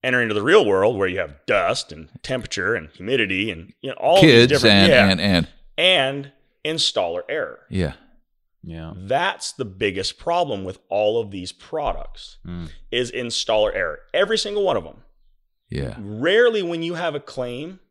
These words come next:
Speaker 1: is it something that the manufacturer did wrong.
Speaker 2: Yeah.
Speaker 3: Mm-hmm.
Speaker 2: Yeah.
Speaker 1: Now, that's not to say they're not gonna back you up.
Speaker 2: Right.
Speaker 1: But you did something wrong more than likely.
Speaker 2: Yeah.
Speaker 1: So in a paint on application,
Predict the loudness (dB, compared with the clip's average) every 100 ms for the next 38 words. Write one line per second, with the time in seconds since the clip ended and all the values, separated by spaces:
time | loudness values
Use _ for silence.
0 | _ _ _ _ _ _ _ -2 0 0
1 | -2 -4 -2 -4 -2 -6 -6 -8 -12 _
2 | _ -6 -6 -4 -6 -6 -6 -4 -2 -2
3 | -6 -4 -4 -6 -12 -16 _ _ -12 -6
4 | -6 -8 -12 -12 -4 0 2 2 -2 -2
5 | -2 -2 -2 -4 -6 -4 -6 -6 -6 -4
6 | -6 -8 -16 _ _ _ -20 -20 _ _
7 | _ _ -8 -8 -8 -6 0 0 0 -6
8 | _ _ _ _ -16 -10 -6 -4 0 -2
9 | -2 -8 -8 -6 -4 -6 -8 -10 -10 -12
10 | -12 -20 -10 -6 -4 -6 -10 _ _ _
11 | _ _ _ _ -4 0 0 0 -6 -10
12 | -10 -8 -8 -8 -8 -10 -12 -12 -8 -6
13 | -6 -8 -14